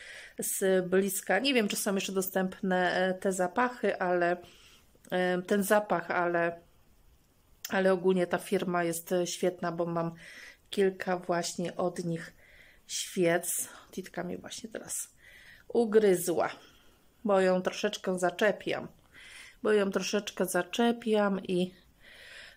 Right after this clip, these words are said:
i oczko. No, teraz już jest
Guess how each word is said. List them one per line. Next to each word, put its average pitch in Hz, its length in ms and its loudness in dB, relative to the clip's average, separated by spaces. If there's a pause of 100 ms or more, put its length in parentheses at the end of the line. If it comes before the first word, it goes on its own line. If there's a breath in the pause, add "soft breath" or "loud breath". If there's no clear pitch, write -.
(680 loud breath)
i 190 380 0 (1080 loud breath)
oczko. 190 720 -2 (2750 soft breath)
No, 190 300 -2 (160)
teraz 185 260 -2
już 190 140 -4
jest - 280 -6